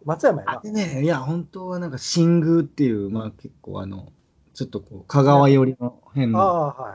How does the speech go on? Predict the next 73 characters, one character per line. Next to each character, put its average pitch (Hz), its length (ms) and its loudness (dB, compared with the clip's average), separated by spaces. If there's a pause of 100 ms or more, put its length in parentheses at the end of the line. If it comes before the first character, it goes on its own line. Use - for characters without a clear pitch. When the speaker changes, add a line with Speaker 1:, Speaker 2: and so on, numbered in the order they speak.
(260)
Speaker 1:
ー、 110 60 -14
は 101 40 -12
い。 104 80 -14
Speaker 2:
山 107 280 -4
の 104 80 -4
方 104 200 -10
の。 98 200 -16 (380)
Speaker 1:
う 143 40 -14
ん。 120 220 -18 (680)
ま 240 120 -8
あ、 160 80 -12 (180)
ま 226 60 8
あ、 226 40 2
と 226 100 -2
り 247 60 -2
あ 247 60 4
え - 20 4
ず 190 80 2
ね、 160 160 -4
愛 277 60 6
媛 254 160 4
に 160 80 -6
来 - 60 -20
た 139 120 -6
ら 123 60 -10
ち - 80 -20
ょ - 20 -20
っ - 20 -20
と 139 160 -10 (240)
買 294 120 0
う - 40 -10
て 185 80 -2
き - 60 -14
て、 139 240 -6 (100)
買 320 120 6
う 320 40 2
て 196 120 4
み 165 100 -8
て 156 60 -6
も 147 100 -4
ら 143 140 -4 (260)
い 151 100 -12
た 156 140 2
い 135 80 -4
な、 151 160 -2
霧 170 220 -6
の 165 80 -4
森 156 160 -2
大 151 160 0
福。 - 200 -16 (480)
Speaker 2:
う 117 220 -2
ん、 - 20 -2
あ 123 140 2
れ 143 80 4
な 165 140 4
か 202 80 4
な 220 80 6
か 196 100 2
手 190 140 0
に 190 60 2
入 175 140 2
ら 190 120 0
な 175 100 2
い 123 40 2
で 110 40 -4
す 113 140 -8
ね。 98 200 -8 (120)
Speaker 1:
あ 156 60 -4
れ 151 60 -2
結 - 140 0
構 113 120 0
す - 140 -10
ぐ 156 240 -6